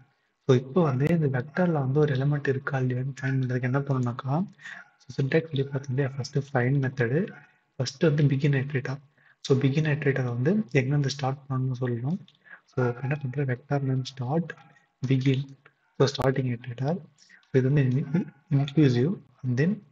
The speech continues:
end. அதாவது, so, எண்டுன்றது வந்து exclusive. அதாவது, எங்க நான் வந்து சர்ச் பண்றதை stop பண்ணணும்னு சொல்றது வந்து, அஹ், சொல்லும். இது வந்து exclusive. உதாரணத்துக்கு, சப்போஸ் வந்து இது inclusive,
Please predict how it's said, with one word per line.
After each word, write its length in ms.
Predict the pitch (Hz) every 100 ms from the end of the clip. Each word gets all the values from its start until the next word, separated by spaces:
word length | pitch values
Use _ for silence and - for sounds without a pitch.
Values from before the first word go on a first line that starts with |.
| _ _ _ _ _ _ _ _ _ _ _ _ _ 139
end. 420 | 131 143 135 143
அதாவது, 320 | - 135 175 202 - _ _ _ _ _ _ - - _ _ _ _ _ _ _ _ _ _ -
so, 80 | 135
எண்டுன்றது 440 | 123 135 151 151
வந்து 240 | 131 151 156
exclusive. 520 | 123 - 135 120 123
அதாவது, 460 | 120 131 170 214 - - - -
எங்க 360 | 139 143 175 160
நான் 100 | 135
வந்து 260 | 131 160
சர்ச் 260 | 156 143 127
பண்றதை 240 | 139 127 127
stop 400 | 120 123 131 139
பண்ணணும்னு 200 | 127 127
சொல்றது 420 | - 135 123 127
வந்து, 240 | 127 131 165 180 - -
அஹ், 100 | 135
சொல்லும். 300 | 120 127 123
இது 60 | 123
வந்து 240 | 127 139
exclusive. 520 | 131 - - 127 135 131 - _ _ _ -
உதாரணத்துக்கு, 680 | 135 151 156 151 - 139 165 - - - _ _ - 143
சப்போஸ் 300 | 135 160 139
வந்து 260 | 123 139 208 - - _
இது 200 | 151 135
inclusive, 580 | 131 139 160 147 156 175